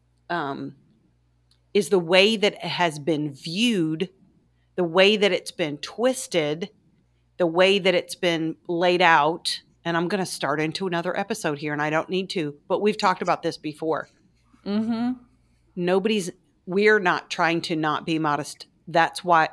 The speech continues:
Speaker 1: that's not why we bring it, bring it up. So we just can f-,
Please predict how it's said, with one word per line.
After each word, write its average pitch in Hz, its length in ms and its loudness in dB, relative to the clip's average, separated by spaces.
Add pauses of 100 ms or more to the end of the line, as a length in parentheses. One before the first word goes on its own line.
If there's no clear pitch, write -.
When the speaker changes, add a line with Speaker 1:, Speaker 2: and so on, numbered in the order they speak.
Speaker 1:
that's 175 260 0
not 170 220 0
why 160 180 2
we 160 160 0
bring 151 280 -2
it, 147 140 -6 (420)
bring 170 220 2
it 156 80 2
up. 139 200 0
So - 140 -6
we 170 120 2
just 165 260 -2
can 151 200 -12
f-, - 120 -18